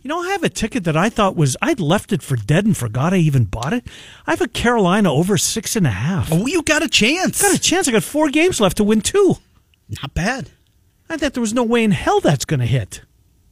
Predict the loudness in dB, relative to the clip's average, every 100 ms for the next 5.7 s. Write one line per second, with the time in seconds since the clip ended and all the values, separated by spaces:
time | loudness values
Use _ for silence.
0 | _ -16 -10 -2 2 2 2 0 0 -6
1 | -8 -8 -8 -2 0 4 4 2 -2 -16
2 | _ _ _ _ _ _ -6 -2 0 2
3 | 2 2 0 -2 -4 -2 -2 2 4 4
4 | 2 -2 -6 -6 -2 0 2 2 2 2
5 | 0 -2 -4 -2 -2 -2